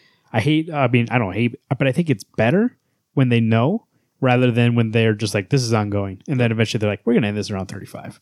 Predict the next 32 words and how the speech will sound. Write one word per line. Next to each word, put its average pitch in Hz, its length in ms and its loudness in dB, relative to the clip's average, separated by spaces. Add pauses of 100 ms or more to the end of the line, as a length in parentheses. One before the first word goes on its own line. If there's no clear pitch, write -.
(800)
And 123 80 6
then 110 160 2
it's 101 160 -4
like, 101 340 -8 (120)
well, 127 200 0
then 117 180 2
it 113 100 2
feels 113 480 0
like 107 240 -2 (640)
it 131 60 0
was 113 260 2
ramping 113 360 0
up. 123 280 2
And 131 320 -4 (160)
this 175 260 0
is 123 60 -2
not, 113 260 0 (640)
I 147 60 -2
can't 180 160 2
really 127 140 4
think 117 120 2
of 110 60 -8
an 110 100 -4
Image 113 220 -4
one 123 100 0
right 123 160 -6
now. 135 260 -6
I 147 120 0
think 175 140 0
maybe 117 260 2
Black 98 260 -4
Science, - 580 -6